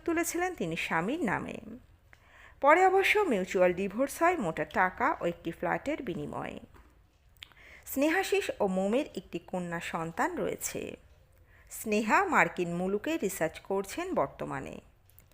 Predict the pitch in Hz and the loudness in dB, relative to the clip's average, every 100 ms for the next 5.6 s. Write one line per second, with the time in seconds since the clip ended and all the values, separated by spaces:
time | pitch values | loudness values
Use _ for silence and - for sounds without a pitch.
0 | _ _ - 240 214 214 277 349 349 359 | _ _ -4 0 2 4 2 2 0 0
1 | 359 - 403 - 190 - 165 170 160 170 | -2 2 0 0 -8 -6 0 0 0 -6
2 | 170 202 190 220 277 311 370 208 135 - | -6 0 0 -2 -4 -6 -4 -4 -4 -8
3 | - - - - - - - 170 170 165 | -16 -20 -20 -20 -20 -18 -8 -4 -4 -4
4 | 175 170 170 - 247 302 - 165 160 160 | -4 -2 -4 -4 -6 -4 -2 -2 -2 -4
5 | 170 202 226 285 302 | -4 -4 -4 -6 -4